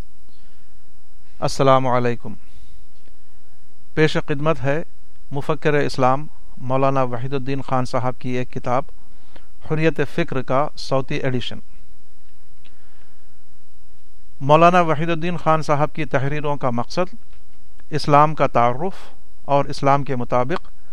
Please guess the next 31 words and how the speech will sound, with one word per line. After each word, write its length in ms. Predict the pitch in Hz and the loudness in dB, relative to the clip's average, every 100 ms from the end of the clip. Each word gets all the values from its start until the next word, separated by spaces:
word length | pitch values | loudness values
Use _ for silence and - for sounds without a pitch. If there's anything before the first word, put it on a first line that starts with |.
| - - - | -2 -2 -2
لوگوں 340 | 135 151 156 147 | 0 2 2 0
کی 120 | 156 | 0
فکری 360 | - 135 147 143 | 0 0 0 2
رہنمائی 560 | 127 127 127 123 127 | 0 0 0 0 0
ہے۔ 140 | 117 113 - - - - - - - - - - - - - - - - - - - | 0 0 0 -2 -2 -2 -2 0 0 0 0 -2 -2 -2 -2 -2 -2 -2 -2 -2 -2
یہ 200 | 160 170 | 2 4
وقت 340 | 151 160 185 - | 4 2 2 0
کی 240 | 185 185 - | 0 0 0
ایک 280 | 160 165 | 0 0
نہایت 480 | 147 139 131 160 175 - | 0 0 2 2 2 0
اہم 280 | 127 170 | 0 0
ضرورت 420 | 135 131 147 156 123 | 0 0 0 0 0
ہے 200 | 127 185 - - - - - - - - | 0 0 -2 -2 -2 -2 -2 -2 -2 -2
کہ 180 | - 147 | 2 2
اس 180 | 180 175 | 4 2
لٹریچر 500 | 151 135 175 185 170 | 2 2 2 2 2
کو 200 | 147 165 | 0 -2
زیادہ 320 | 147 131 147 175 | 0 2 4 4
سے 140 | - | 2
زیادہ 320 | 143 135 131 135 | 0 2 2 2
لوگوں 260 | 131 120 131 | 0 -2 -2
تک 220 | 156 151 | -2 -2
پہنچایا 420 | 131 120 123 117 | -2 0 0 0
جائے 260 | 113 113 110 - - - - - - - - - - - - - - | 0 -2 -2 -2 -2 -2 -2 -2 -2 -2 -2 -2 -2 -2 -2 -2 2
تاکہ 460 | 139 139 143 135 135 | 4 4 4 2 0
اسلامی 440 | 147 147 147 165 | 0 2 2 2
ذہن 300 | 170 147 139 | 2 2 2
کی 120 | 131 165 | 0 0
تشکیل 420 | 135 - 135 127 | 0 0 0 0
ہو 160 | 113 143 | 0 -2
سکے۔ 280 | 117 - | -2 -2